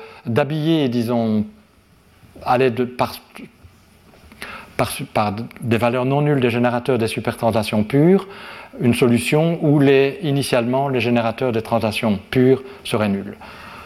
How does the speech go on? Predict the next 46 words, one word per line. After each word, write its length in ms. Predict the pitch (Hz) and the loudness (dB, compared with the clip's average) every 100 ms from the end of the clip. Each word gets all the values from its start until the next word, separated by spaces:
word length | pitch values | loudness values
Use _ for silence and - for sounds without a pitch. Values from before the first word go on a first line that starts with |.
| - - | -16 -4
À 80 | 117 | 2
nouveau, 300 | 143 170 180 | 4 4 4
on 80 | |
peut 140 | 143 135 | 2 0
dire 140 | 160 | 0
que 60 | - | 0
c'est 160 | 139 127 120 127 131 | -2 0 0 -2 -4
une 80 | 135 | -4
propriété 480 | - 147 147 127 139 | 0 0 2 2 4
de 60 | 123 | 2
l'algèbre, 600 | 120 127 156 151 131 117 | 2 2 4 4 2 2
euh, 460 | 113 107 104 104 | 2 2 2 2
voilà, 340 | 101 101 131 165 | 2 2 2 0
c'est 160 | - 117 | -4 -2
comme 160 | 107 | 0
ça, 340 | 107 147 170 143 | 2 2 2 -2
et 300 | 127 113 107 | -2 0 0
il 80 | 107 | 0
n'y 80 | 107 | 0
a, 60 | 110 127 | 0 0
il 60 | 127 | 0
y 20 | |
a 60 | |
aucune 220 | 120 180 135 | 2 2 0
incohérence, 640 | 123 120 110 131 185 202 - - - - | 0 -2 2 2 2 -2 -6 -20 -14 -2
mais 80 | 135 | 0
c'est 120 | 147 | 2
un 80 | 135 | 0
peu 160 | 160 | -2
curieux, 640 | 151 139 113 120 143 185 - - - - - 135 | -4 -4 2 4 4 0 -6 -20 -20 -20 -10 -2
euh, 460 | 123 120 117 117 | 2 4 2 2
néanmoins. 520 | 117 131 113 98 95 - - - - - | 2 2 0 -2 -6 -12 -20 -20 -20 -12
Et 40 | |
ce 100 | 117 | -2
que 100 | 151 | 2
je 60 | 139 | 4
vais 80 | 170 | 4
montrer, 340 | 160 - 190 | 2 4 2
c'est 160 | 180 143 | 2 -2
qu'en 160 | 135 | -2
redéfinissant 720 | 123 160 170 - 160 147 156 | 0 0 0 0 -2 -2 0
les 140 | 143 127 | 2 0
choses 600 | - 143 120 107 - - - _ _ _ - | 2 4 4 2 -4 -16 -20 _ _ _ -2
autrement, 600 | 123 - 139 160 202 208 - - - _ | -2 0 2 2 2 -4 -14 -20 -20 _
on 120 | 151 139 | -4 0
peut 460 | 175 196 190 175 | 4 6 6 2